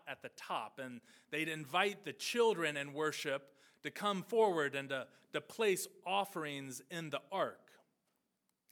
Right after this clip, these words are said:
A little boy looked somewhat spellbound, but cautiously and curiously at this, this ark as the other little boys and girls went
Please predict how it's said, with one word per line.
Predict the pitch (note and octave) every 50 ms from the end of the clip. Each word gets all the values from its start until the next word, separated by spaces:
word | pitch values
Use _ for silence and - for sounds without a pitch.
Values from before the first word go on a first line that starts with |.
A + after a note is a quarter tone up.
| - D3+
A | D3
little | D3 D3+ F3 G3+ G#3+ G3+ F3+
boy | C#3 F3+ G3 G3+ G3 F3+ E3 D3+ C#3+ B2+ - - - - - _ _ _ _ _ _ _ _ -
looked | F3+ E3+ F3 F#3 F#3 F#3 - - - - -
somewhat | - - A3+ G#3+ G3+ F3+ - -
spellbound, | - - - - F#3+ F#3 F#3+ F#3 D#3 D#3 C#3+ C3+ B2 A#2+ A#2+ A#2+ B2 B2 A#2 -
but | C3 B2+ B2 -
cautiously | - - F#3 E3+ D3+ - - - B2+ - - - A#2+ B2 B2+ C#3
and | D#3+ F3 F3
curiously | - - - E3 C#3 B2+ B2 A2+ A2 G#2 - - - A#2 A2+ A#2 A#2+ A#2+
at | A#2+ A#2+ - -
this, | B2+ A#2+ A#2 - - - - - _ _ _ _ _ _ _
this | B2+ A#2 A#2 - - - -
ark | D#3+ D3+ C#3 C3 B2 - - C3
as | B2 A#2+ A#2
the | A2+ B2 B2+ B2+
other | C#3+ C#3+ C#3+ C#3 C3 B2
little | A#2+ C3+ B2+ B2+ A#2+
boys | A#2 B2+ B2+ B2 A#2+ A#2 A#2
and | B2 A#2+ A#2 A2+
girls | B2+ B2+ B2 A#2+ A#2+ A2+ A2+ A2+ A2 - A2+
went | B2 A#2 A2+